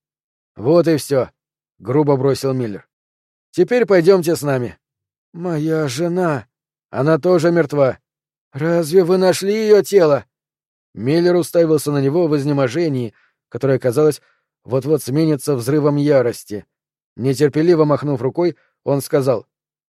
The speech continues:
"Вас обязательно нужно ткнуть носом? Хорошо, найдём и её". Долго возиться не пришлось.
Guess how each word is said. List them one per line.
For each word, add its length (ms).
"Вас 200
обязательно 720
нужно 380
ткнуть 320
носом? 460
Хорошо, 760
найдём 520
и 80
её". 340
Долго 440
возиться 460
не 140
пришлось. 500